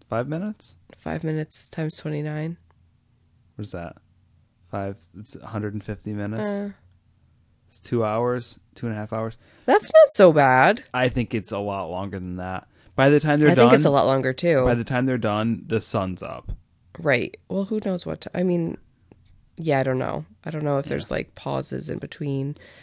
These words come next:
Speaker 2: Chris Harrison coming around, stinking
Speaker 1: Taking
Speaker 2: up
Speaker 1: his
Speaker 2: the
Speaker 1: nap.
Speaker 2: place.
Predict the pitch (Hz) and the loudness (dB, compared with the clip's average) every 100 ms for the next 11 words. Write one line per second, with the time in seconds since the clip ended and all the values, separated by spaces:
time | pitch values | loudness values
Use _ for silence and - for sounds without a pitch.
0 | - - 139 - 131 131 127 127 127 131 | -20 -12 -8 -4 -2 -2 0 -2 -2 -2
1 | 127 127 123 123 127 127 131 - - 127 | 0 0 0 0 -2 -4 -6 -6 -6 -2
2 | 123 117 110 110 139 131 131 135 143 - | 0 2 0 2 4 6 6 2 0 -2
3 | - | -4